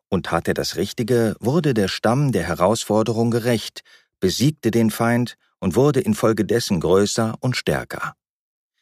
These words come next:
Je stärker er wurde, umso mehr geriet der Stamm in Konflikt mit anderen größeren feindlichen Stämmen, beziehungsweise verursachte diesen und schuf damit eine weitere Herausforderung.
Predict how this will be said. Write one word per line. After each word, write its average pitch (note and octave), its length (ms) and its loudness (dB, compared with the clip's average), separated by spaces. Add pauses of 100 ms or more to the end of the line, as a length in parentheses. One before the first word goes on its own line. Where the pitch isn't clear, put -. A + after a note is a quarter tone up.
(240)
Je G2 180 4
stärker D#3 480 0
er F2 160 2
wurde, C3+ 520 2
umso A#2 320 2
mehr B2 260 4
geriet A#2 360 0
der E2 120 2
Stamm A#2+ 340 0
in A#2 180 0
Konflikt - 500 -4
mit A#2+ 200 -2
anderen C3 480 2
größeren F#2 640 2
feindlichen F#2 600 -2
Stämmen, F#2+ 440 2 (360)
beziehungsweise G#2+ 920 2 (200)
verursachte C3+ 680 2
diesen A2+ 500 0
und B2 200 -6
schuf E3 300 -2
damit C3+ 340 0
eine G#2 240 2
weitere A2+ 380 0
Herausforderung. D#2 1040 -2